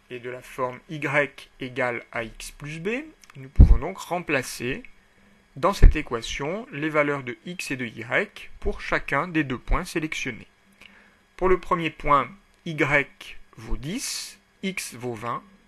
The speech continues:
Nous avons donc dix égale vingt petit a plus b. Et de la même manière pour le deuxième point, quarante-cinq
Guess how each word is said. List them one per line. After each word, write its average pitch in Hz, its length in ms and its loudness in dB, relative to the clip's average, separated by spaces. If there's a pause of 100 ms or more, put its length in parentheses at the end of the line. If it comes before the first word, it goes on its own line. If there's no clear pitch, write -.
Nous 131 160 -10
avons 120 220 -6
donc 113 220 -16
dix 135 460 -12 (120)
égale 127 400 -4
vingt 156 280 0
petit 151 440 -10
a 113 100 -2
plus - 340 -12
b. 120 100 -6 (1200)
Et 175 100 6
de 156 120 -2
la 143 100 0
même 135 160 -6
manière 127 420 -4
pour - 160 -14
le 98 100 -14
deuxième 123 520 -6
point, 123 380 -10 (200)
quarante-cinq 131 800 -6